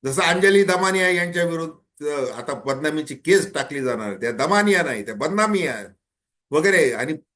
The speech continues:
पत्रकार काय करतात, संपादक काय करतात, कशा पद्धतीने काम करतात, हे काही चांगलं आहे का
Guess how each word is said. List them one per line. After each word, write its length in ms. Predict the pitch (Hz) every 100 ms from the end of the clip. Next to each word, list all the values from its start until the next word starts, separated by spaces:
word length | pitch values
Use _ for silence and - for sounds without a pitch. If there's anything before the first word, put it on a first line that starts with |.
| _
पत्रकार 440 | 160 170 202 214 208
काय 200 | 196 196
करतात, 320 | 165 143 131
संपादक 520 | - 170 233 233 220
काय 180 | 185 175
करतात, 380 | 165 127 113 104 _ _ _ _ -
कशा 200 | 156 202
पद्धतीने 460 | 208 202 208 214 208
काम 280 | 185 185
करतात, 380 | 160 135 123 104 - -
हे 100 | 170
काही 140 | 175 165
चांगलं 260 | 196 214
आहे 120 | 190
का 200 | 160 123